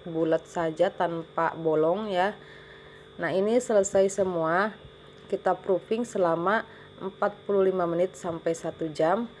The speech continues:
Kemudian setelah mengembang, kita panaskan minyak di api kecil ya teman-teman. Jadi jangan panaskan minyak di api besar, karena, eh, selain dari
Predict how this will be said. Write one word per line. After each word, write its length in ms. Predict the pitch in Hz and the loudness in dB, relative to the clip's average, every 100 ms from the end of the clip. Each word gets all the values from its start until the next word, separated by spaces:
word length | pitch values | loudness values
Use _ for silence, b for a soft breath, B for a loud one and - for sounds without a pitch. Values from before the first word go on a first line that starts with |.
| B B B B - | B B B B -12
Kemudian 600 | - 208 202 220 226 254 | -6 -2 0 4 6 6
setelah 640 | 240 - - 180 175 175 175 - - - - - | 2 -6 0 4 6 4 0 -14 -20 -20 -20 -6
mengembang, 680 | 208 214 240 208 175 185 190 | -2 0 0 2 2 2 -2
kita 260 | 190 170 | -4 -4
panaskan 540 | - 170 165 - 180 175 | -2 -2 -2 -4 -4 -2
minyak 300 | 165 170 190 196 | 0 -2 -2 -2
di 100 | 185 | -2
api 840 | 147 160 - - - 170 160 160 - B B B 202 | 0 -2 -4 -12 -6 -2 0 -2 -4 B B B -2
kecil 320 | 180 262 262 | 0 4 6
ya 120 | 233 | 4
teman-teman. 720 | 202 190 180 170 165 170 208 220 B B B B | 2 -2 0 -2 0 0 0 -4 B B B B
Jadi 240 | 175 226 | -2 2
jangan 240 | 202 185 180 | 2 2 2
panaskan 540 | 170 175 175 - 185 | 0 0 0 0 2
minyak 320 | 180 175 214 214 | 2 4 2 2
di 80 | |
api 260 | 185 170 190 175 | 2 2 0 0
besar, 560 | 165 - 156 165 214 - - - - - | -4 0 2 2 0 -6 -18 -20 -20 -6
karena, 480 | 165 170 175 208 233 - B B B B | -4 0 2 2 0 -6 B B B B
eh, 400 | - 170 175 175 165 | 0 4 6 4 0
selain 480 | - 208 208 226 226 | -6 0 2 2 6
dari 560 | 202 196 208 208 196 | 6 6 6 6 6